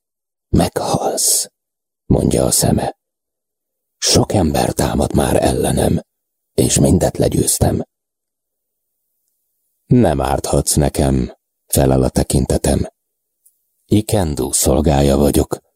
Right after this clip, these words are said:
Varázserejű nyelven szóltam. A népet tudja, hogy Ikendu fekszik előtted. Az első lépést lekésted. Nem mered azt mondani, hogy értelmetlen zagyvaságokat mondtam. Ha főpap vagy és mindentudó,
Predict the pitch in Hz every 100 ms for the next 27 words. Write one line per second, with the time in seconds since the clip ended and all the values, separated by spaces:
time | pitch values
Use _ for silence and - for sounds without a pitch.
0 | _ _ - - - 87 98 95 90 87
1 | 90 90 87 87 90 85 90 87 - 92
2 | 87 87 85 - _ - - - - 107
3 | 131 127 107 - - 170 110 104 92 90
4 | - 135 - 95 71 67 - - - -
5 | - - - - 71 - - _ _ -
6 | _ _ 151 143 - 156 127 104 82 76
7 | - 69 - 69 64 - - - - -
8 | - - _ _ _ _ - 120 73 65
9 | 67 67 64 - 73 69 71 71 71 69
10 | - 71 - 64 65 78 69 69 65 71
11 | - 71 69 - - 69 67 67 64 -
12 | _ _ - - - 67 - 71 71 76
13 | - 87 87 80 92 95 92 87 95 98
14 | 98